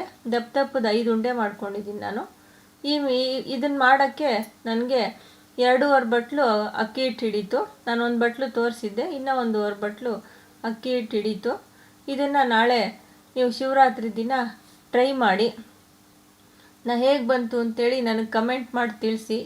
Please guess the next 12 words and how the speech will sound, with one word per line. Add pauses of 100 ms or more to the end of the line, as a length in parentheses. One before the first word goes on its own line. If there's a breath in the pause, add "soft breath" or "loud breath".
(760 soft breath)
ನಮ್ಮ
ಚಾನಲ್ಗೆ, (360 loud breath)
ಆ,
ಸಬ್ಸ್ಕ್ರೈಬ್
ಆಗಿ, (460)
ನಿಮಗೆ
ನನ್ನ
ರೆಸಿಪೀಸ್
ಎಲ್ಲ (160)
ಬರುತ್ತೆ. (1900 loud breath)
ಇದೇ
ವಿಡಿಯೋನ